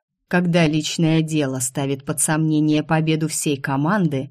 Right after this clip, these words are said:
оно перестаёт быть личным". "Я восстановлюсь", ответил дракон и посмотрел наставнику прямо в глаза. Ромерель ответил таким же, полным сдерживаемой ярости взглядом.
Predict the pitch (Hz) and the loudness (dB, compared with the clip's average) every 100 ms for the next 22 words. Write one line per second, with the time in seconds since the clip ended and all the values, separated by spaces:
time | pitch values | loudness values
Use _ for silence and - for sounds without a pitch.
0 | - 165 160 147 156 151 - - 147 226 | -2 0 2 2 0 0 -2 -2 -2 0
1 | 180 139 135 143 143 139 - - 139 139 | -2 -2 -4 -2 -4 -2 -6 -4 0 0
2 | 147 _ _ _ _ - 170 165 151 147 | -2 _ _ _ _ 0 2 4 2 -2
3 | - 156 147 143 131 127 - _ _ _ | -2 -2 0 -2 -4 -6 -12 _ _ _
4 | 160 165 165 160 151 156 156 226 254 247 | -4 0 0 0 -4 -2 -4 0 0 0
5 | 196 196 190 190 180 214 196 175 175 214 | -4 -6 -4 -4 -4 -2 0 0 -2 -2
6 | 208 208 202 196 190 185 180 175 180 185 | -2 -2 -2 -4 -2 -2 -2 -4 -4 -4
7 | 156 139 139 _ _ _ _ - 233 262 | -4 -6 -6 _ _ _ _ -4 2 4
8 | 330 349 277 254 269 254 226 196 190 226 | 4 2 2 2 0 -2 -2 -2 -2 -2
9 | 214 165 139 147 - 185 214 170 160 160 | -2 -2 -6 -6 -2 0 2 2 2 0
10 | 170 170 156 151 156 147 147 147 151 - | 0 0 0 0 2 2 0 0 -2 -4
11 | 160 151 147 147 143 147 160 165 | -6 -6 -4 -2 -2 -2 -4 -8